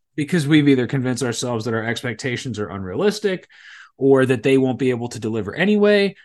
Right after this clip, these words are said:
or we're really, really self-centered and we just love being annoyed with people because we think the world fucking revolves around us. And so you love being annoyed with people. You can continually feel better than everybody around you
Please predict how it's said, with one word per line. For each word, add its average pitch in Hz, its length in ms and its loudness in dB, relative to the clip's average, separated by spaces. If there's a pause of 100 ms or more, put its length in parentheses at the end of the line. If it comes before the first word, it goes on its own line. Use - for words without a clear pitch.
(220)
or 147 200 4
we're 135 200 2
really, 185 480 4
really 120 300 -4
self-centered 139 580 -2
and 151 120 0
we 202 80 0
just 214 200 -2
love 180 440 0
being 202 200 0
annoyed 180 340 2
with 156 160 -2
people - 420 -10 (140)
because 156 240 2
we 180 80 4
think 202 200 0
the 202 80 4
world 190 380 4
fucking 185 340 -2
revolves 165 460 0
around 123 300 -4
us. - 400 -8 (580)
And 143 100 -2
so - 80 2
you 165 200 4
love 208 460 4
being 202 280 0
annoyed 156 420 0
with 127 220 -4
people. 98 480 -8 (300)
You 151 120 4
can 160 140 0
continually 214 640 4
feel 180 200 0
better 156 460 4
than 131 140 0
everybody 185 440 0
around 139 380 -2
you 110 220 -10